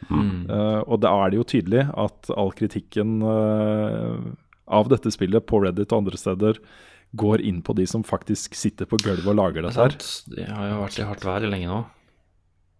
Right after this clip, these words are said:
Speaker 2: De har det, altså.
Speaker 1: Men det kan de takke
Speaker 2: Så
Speaker 1: seg selv for, nei. <laughs>
Speaker 2: Jo da. De, de kan takke seg selv for det. De kan det. De har, eh, alle muligheter her til å lage en, eh, fantastisk spillopplevelse som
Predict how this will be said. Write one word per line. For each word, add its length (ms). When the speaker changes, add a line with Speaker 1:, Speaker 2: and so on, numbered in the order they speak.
Speaker 2:
De 100
har 120
det, 80
altså. 300
Speaker 1:
Men 100
det 80
kan 120
de 40
takke 180
Speaker 2:
Så 120
Speaker 1:
seg 100
selv 200
for, 180
nei. 80
<laughs> 1800
Speaker 2:
Jo 180
da. 140
De, 140
de 280
kan 300
takke 400
seg 140
selv 220
for 160
det. 100
De 100
kan 240
det. 220
De 200
har, 320
eh, 640
alle 240
muligheter 380
her 100
til 260
å 60
lage 320
en, 240
eh, 300
fantastisk 680
spillopplevelse 640
som 320